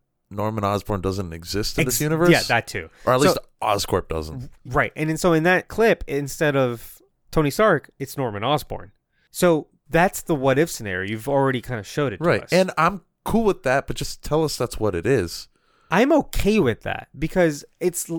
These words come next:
Speaker 2: that's fine, but it feels like a what if episode, like a long, like another Marvel Zombies. It's just like a what if spinoff.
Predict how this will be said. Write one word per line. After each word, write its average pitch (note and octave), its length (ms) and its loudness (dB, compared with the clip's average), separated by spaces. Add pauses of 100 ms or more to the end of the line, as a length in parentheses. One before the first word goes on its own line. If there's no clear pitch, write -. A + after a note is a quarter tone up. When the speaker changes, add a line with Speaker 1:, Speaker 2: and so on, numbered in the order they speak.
Speaker 2:
that's A3 300 2
fine, A3+ 600 -2 (460)
but - 340 0
it F#3+ 220 0
feels A3 340 2
like G#3 120 2
a G3 60 0
what C#3+ 260 4
if F3+ 360 -2 (220)
episode, A#3 680 0
like D3+ 140 -2
a D3 40 2
long, C#3 320 2
like D#3 180 2
another F3 260 2
Marvel E3 320 2
Zombies. D#3 380 -2
It's G#2+ 120 -12
just C3+ 160 -12
like C3+ 160 -4
a C3 60 0
what B2+ 240 2
if C3 100 0
spinoff. C3 640 -6